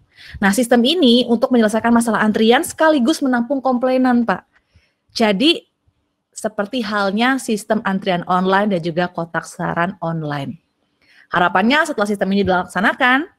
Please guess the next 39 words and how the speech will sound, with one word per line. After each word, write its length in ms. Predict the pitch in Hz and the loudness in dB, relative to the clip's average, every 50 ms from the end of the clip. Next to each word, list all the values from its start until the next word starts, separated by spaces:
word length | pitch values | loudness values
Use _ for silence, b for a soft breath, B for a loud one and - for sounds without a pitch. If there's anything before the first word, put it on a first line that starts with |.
| _ b b b b | _ b b b b
maka 180 | b 190 196 262 311 | b -6 -2 0 0
nanti 160 | 311 320 403 | 0 2 2
angka 240 | 359 339 - 294 277 | 0 0 0 -2 -2
komplainan 320 | 285 269 254 262 240 254 277 | -2 -4 -2 -2 -4 -2 -2
tuh 80 | 392 | 0
akan 320 | 381 320 - - 269 269 262 | 0 0 0 0 -4 -4 -2
terus 320 | - 294 285 294 285 - | -4 -2 -2 -2 -4 -6
turun, 560 | - 349 359 392 392 370 330 302 311 311 311 | -4 -2 0 0 0 2 0 0 0 -2 -8
akan 200 | - 233 - 233 240 | -8 -4 -4 -2 -2
menurun. 460 | 247 240 262 302 320 381 320 285 311 339 349 _ _ _ _ _ _ _ - | 0 0 0 0 0 0 0 0 -2 -6 -12 _ _ _ _ _ _ _ -6
Di 80 | 226 233 | -2 0
media 240 | 247 247 233 247 247 | 0 2 2 2 0
sosial 320 | 262 247 - 247 247 233 | 0 -2 0 0 0 0
juga 160 | 247 247 359 | 2 0 0
nggak 280 | 392 320 220 202 202 214 | 0 2 2 2 2 2
ada 40 | 214 | 2
lagi 240 | 220 240 240 285 | 0 0 0 0
yang 80 | 277 254 | -2 -2
komplain-komplain, 640 | 262 233 247 240 233 247 247 240 240 240 233 233 | -2 -2 -2 -2 0 -2 -2 -2 -2 -2 -2 -2
Pak. 480 | 226 208 - - _ _ _ _ _ _ | -2 -4 -6 -8 _ _ _ _ _ _
Karena 400 | - 208 220 233 254 285 330 349 - _ _ _ _ _ _ _ - 190 | -8 -4 -2 -2 -2 -2 -4 -6 -8 _ _ _ _ _ _ _ -8 -6
nggak 140 | 196 - - | -4 -4 -4
perlu 160 | - 233 247 | 0 0 2
lagi 320 | 233 226 220 220 262 294 285 | 2 2 2 0 -2 -2 -2
yang 80 | 262 | 0
namanya 480 | 240 226 226 233 254 269 285 302 311 - _ _ _ _ | 0 0 0 -2 -2 -2 -4 -4 -6 -10 _ _ _ _
customer 400 | _ - 233 233 - 226 226 233 | _ -12 -10 -4 -2 -2 -2 0
kita 180 | 240 233 226 214 | -2 -4 -4 -4
itu 140 | 226 294 269 | -4 -4 -4
ngantri 240 | 262 240 233 247 240 | -4 -2 0 2 2
dari 160 | 226 220 220 | 2 2 0
subuh, 420 | 208 240 220 202 247 269 262 - - | 0 0 0 2 2 0 0 -2 -4
udah 140 | - 202 208 202 | -2 -2 0 0
ngantri 240 | 208 208 226 208 | 0 -2 0 0
dari 100 | 208 208 | 0 0
subuh 240 | 208 214 226 214 262 277 | -2 -2 -4 -2 -2 0
nggak 160 | 254 196 196 190 | 0 0 0 0
dapat 80 | 202 - 202 | -2 -2 -2
antrian. 500 | 208 202 240 254 254 254 247 247 247 | -2 0 0 0 2 2 2 0 -2